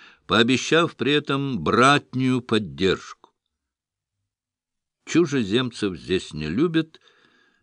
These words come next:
да и я еще вмешался в какие-то их грязные жреческие дела. Негодяи собрались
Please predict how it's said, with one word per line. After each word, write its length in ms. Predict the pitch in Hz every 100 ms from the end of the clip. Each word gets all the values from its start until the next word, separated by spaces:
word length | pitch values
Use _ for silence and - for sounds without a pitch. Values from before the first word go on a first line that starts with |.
| _ _ _
да 160 | - 73
и 100 | 76
я 180 | 131
еще 580 | 160 123 - 98 92 80
вмешался 640 | - 69 80 - 95 78 -
в 100 | -
какие-то 480 | 85 - 87 76 80
их 120 | 67
грязные 600 | 62 82 107 - 78 69
жреческие 800 | 62 67 147 139 - - 135 131
дела. 420 | 131 139 139 156 - _ _ _ _ _ _ _ _ -
Негодяи 460 | 101 120 143 175
собрались 640 | 151 127 107 135 156 -